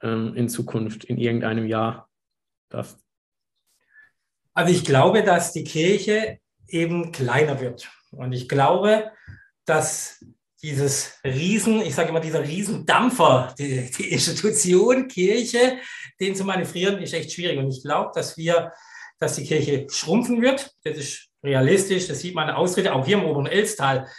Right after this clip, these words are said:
Speaker 2: Äh, wir haben hier ganz viele Austritte. Das ist nicht mehr so heilig, <laughs> wie es, wie es immer war, sondern auch hier vor Ort. Die Austritte sind nicht nur in Mannheim, Berlin oder sonst was, sondern hier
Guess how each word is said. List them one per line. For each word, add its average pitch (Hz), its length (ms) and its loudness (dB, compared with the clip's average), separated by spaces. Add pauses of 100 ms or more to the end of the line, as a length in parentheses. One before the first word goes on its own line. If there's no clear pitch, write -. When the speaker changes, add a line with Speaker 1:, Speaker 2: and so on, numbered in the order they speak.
(320)
Speaker 2:
Äh, 139 420 2 (380)
wir 131 160 2
haben 285 220 2
hier 160 180 2
ganz 135 280 -4
viele 143 340 -6
Austritte. 135 460 -6
Das 127 140 -8
ist 127 120 -6
nicht 202 200 0
mehr 247 120 6
so 277 200 0
heilig, 185 500 2 (120)
<laughs> - 100 -20
wie 180 100 2
es, - 300 0 (280)
wie 214 140 2
es - 200 4
immer 220 280 8
war, 170 280 6 (140)
sondern 180 240 4
auch 160 220 2
hier 208 260 -2
vor 190 200 -4
Ort. 202 280 -2 (140)
Die 165 100 -6
Austritte 185 420 -6
sind 180 100 -8
nicht 196 120 -6
nur 185 120 0
in 170 80 -2
Mannheim, 180 420 0
Berlin 190 320 -2
oder 185 140 -2
sonst 190 220 -4
was, - 140 -2
sondern 175 260 -6
hier 214 240 -2